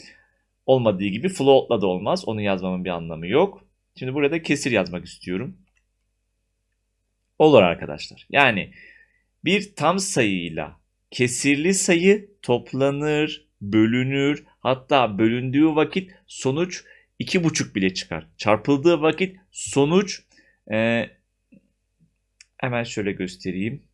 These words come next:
Şu sayıyı beş diyeyim. Şuna da iki diyeyim. Yani iki F, iki nokta sıfır. F yazdığım için de float olarak görüyor. Şunu da hemencecik bir de böleyim. Beşi ikiye bölelim ki görelim.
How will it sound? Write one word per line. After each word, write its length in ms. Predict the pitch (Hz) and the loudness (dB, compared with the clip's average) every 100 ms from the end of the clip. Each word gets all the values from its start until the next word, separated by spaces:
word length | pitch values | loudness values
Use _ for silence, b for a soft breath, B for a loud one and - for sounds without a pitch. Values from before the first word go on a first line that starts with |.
| _ | _
Şu 200 | - - | -20 -18
sayıyı 380 | - 110 104 104 | -8 -6 -4 -4
beş 300 | 107 101 - | -4 -4 -8
diyeyim. 260 | 90 92 123 _ _ _ _ _ _ _ _ _ _ _ _ _ _ _ | -12 -14 -16 _ _ _ _ _ _ _ _ _ _ _ _ _ _ _
Şuna 480 | - - - 135 117 | -20 -16 -10 -6 -4
da 240 | 143 - _ _ _ _ | -6 -8 _ _ _ _
iki 260 | - - 113 | -14 -10 -8
diyeyim. 240 | 92 80 _ _ _ _ | -8 -10 _ _ _ _
Yani 160 | - 92 | -12 -10
iki 220 | 110 104 127 | -10 -8 -6
F, 400 | - 104 85 - | 2 2 2 -10
iki 220 | - - | -10 -4
nokta 240 | 107 101 127 | -4 -4 -6
sıfır. 500 | - 110 98 - _ | -6 -8 -12 -12 _
F 140 | - | 2
yazdığım 420 | 113 113 117 101 117 | 4 6 4 0 -10
için 160 | 135 | -6
de 60 | 135 | -6
float 380 | - 117 110 92 | -2 2 2 2
olarak 300 | 85 87 _ | -6 -6 _
görüyor. 340 | 78 98 139 - b b b | -6 -4 -4 -8 b b b
Şunu 300 | - - 139 | -12 -4 0
da 120 | 127 139 | 0 2
hemencecik 800 | 135 123 110 98 110 131 - | 2 2 0 -2 -4 -6 -10
bir 80 | 123 | -2
de 260 | 143 160 160 b b b _ | 2 2 -2 b b b _
böleyim. 420 | 151 143 101 80 _ _ _ b b _ | 4 4 2 -8 _ _ _ b b _
Beşi 320 | - 151 - 151 | 0 2 2 -2
ikiye 340 | - 156 143 | 2 2 4
bölelim 300 | 165 190 208 | 2 0 -2
ki 160 | 175 123 | -6 4
görelim. 500 | 151 143 98 - | 6 8 6 -4